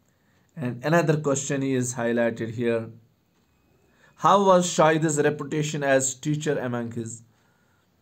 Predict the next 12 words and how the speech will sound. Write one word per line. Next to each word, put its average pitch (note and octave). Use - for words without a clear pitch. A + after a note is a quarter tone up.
among G#2+
his A2+
students? B2+
Simple, C#3
Shahid C3
was B2
having A#2
fabulous C#3+
reputation C3+
among B2+
his B2
students। B2+